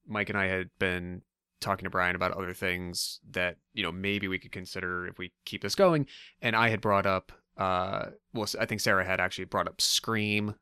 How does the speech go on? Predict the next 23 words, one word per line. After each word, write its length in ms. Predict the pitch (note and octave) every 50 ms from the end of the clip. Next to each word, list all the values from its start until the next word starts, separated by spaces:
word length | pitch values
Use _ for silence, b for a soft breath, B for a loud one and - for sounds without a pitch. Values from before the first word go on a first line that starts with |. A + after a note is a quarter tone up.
| _ _
I 160 | - G2 F#2+
had 120 | F#2+ F#2 F#2
mentioned, 680 | F#2+ F#2 F2+ - - G2 F#2 F#2 F#2 F2+ F2+ - - - _ _ -
uh, 240 | F#2 F2+ F2+ F2+ F2+
Wes 160 | F#2+ G2+ F#2+
Craven's 360 | - - F#2+ F2+ F2 E2 - -
New 100 | F2+ F2+
Nightmare. 460 | F#2+ F#2+ F#2+ - G2 G2 G2 G2 G2 B B B B B
And 120 | - G#2+ G#2
I 40 | G#2
think 140 | G#2+ G2+ E2
those 220 | G#2+ G2+ G2 -
two 160 | - - G#2+
s-, 240 | G2 - - - - - _ _ _ -
things 220 | - G#2 F#2 -
specifically 500 | - - - - - C3+ A2 A2 - G2
kinda 240 | F2+ - - A#2+ A2+
do 100 | G2+ G#2+
the 100 | F#2+ F#2+
same 280 | - - G#2+ F#2 E2+ E2+
thing. 320 | - - - - - B2 b b b b b b b b -
They're 140 | G#2+ F#2
using 640 | F#2 G2 A2 A#2+ A#2+ A#2 G2+ G#2+ G2 F#2+ F#2+ F#2+ F#2+